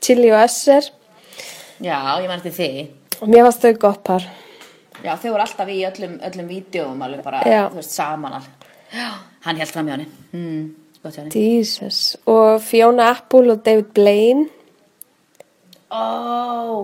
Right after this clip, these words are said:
Speaker 2: vá, býttu, mér rámar í það þegar þú segir það.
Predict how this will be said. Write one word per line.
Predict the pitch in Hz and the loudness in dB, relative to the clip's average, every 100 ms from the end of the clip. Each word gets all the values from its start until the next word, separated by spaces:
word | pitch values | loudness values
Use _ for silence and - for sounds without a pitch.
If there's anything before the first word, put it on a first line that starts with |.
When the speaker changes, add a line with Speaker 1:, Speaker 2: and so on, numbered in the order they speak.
| 196 | -6
Speaker 2:
vá, | 190 196 202 202 202 180 170 | -8 -6 -6 -4 -4 -6 -8
býttu, | 190 - 185 | -12 -10 -10
mér | 190 190 | -6 -4
rámar | 180 220 262 196 | -2 0 -2 -2
í | 262 | -4
það | 220 | -6
þegar | 180 | -8
þú | |
segir | 170 220 247 190 | -10 -8 -6 -6
það. | 117 | -8